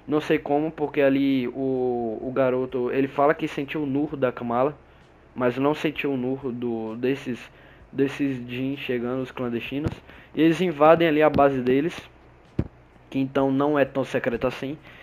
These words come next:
Eles invadem essa base e começa toda uma perseguição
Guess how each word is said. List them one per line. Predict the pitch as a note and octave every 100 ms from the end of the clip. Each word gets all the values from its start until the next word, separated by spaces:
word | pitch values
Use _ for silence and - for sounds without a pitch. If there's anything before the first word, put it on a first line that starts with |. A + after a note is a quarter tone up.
| - -
Eles | C3 B2+
invadem | C#3 B2 C3+ C3+
essa | C3 - C3+
base | C3 D3+ F3
e |
começa | E3+ D3+ C#3+ C#3+
toda | D3+ D3+
uma | D3+
perseguição | D3 D3+ D3+ D3+ - D3